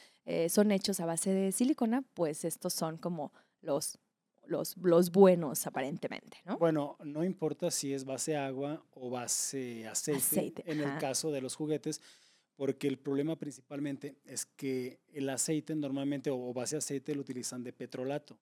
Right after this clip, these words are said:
Speaker 2: El
Speaker 1: Ajá.
Speaker 2: petrolato es la vaselina.
Speaker 1: Sí.
Speaker 2: La vaselina normalmente disuelve al látex.
Speaker 1: Así es.
Speaker 2: Entonces,
Speaker 1: Ajá.
Speaker 2: el látex es un polímero natural,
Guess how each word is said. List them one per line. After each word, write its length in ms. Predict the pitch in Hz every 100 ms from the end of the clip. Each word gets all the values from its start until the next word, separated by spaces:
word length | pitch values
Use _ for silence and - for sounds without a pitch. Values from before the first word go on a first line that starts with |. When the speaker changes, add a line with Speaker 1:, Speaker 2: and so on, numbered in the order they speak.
| _
Speaker 2:
El 60 | 131
Speaker 1:
Ajá. 80 |
Speaker 2:
petrolato 560 | - - 135 131 131 147
es 120 | 123
la 100 | 131
vaselina. 580 | 123 - 131 151 143 101 _ _
Speaker 1:
Sí. 320 | - 170 262 _
Speaker 2:
La 140 | 135 120
vaselina 540 | 123 - 151 156 151
normalmente 560 | 143 120 127 127 123 143
disuelve 540 | 131 - 127 113 117
al 100 | 120
látex. 640 | 131 147 - - - -
Speaker 1:
Así 320 | 180 180 - 185
es. 240 | 165 - _
Speaker 2:
Entonces, 680 | - 123 131 123 123 147 - -
Speaker 1:
Ajá. 100 | 135
Speaker 2:
el 260 | 123 120 127
látex 560 | 147 147 - 151 -
es 160 | - 139
un 120 | 147
polímero 580 | 147 143 139 147 156 165
natural, 720 | 147 123 120 131 139 139 135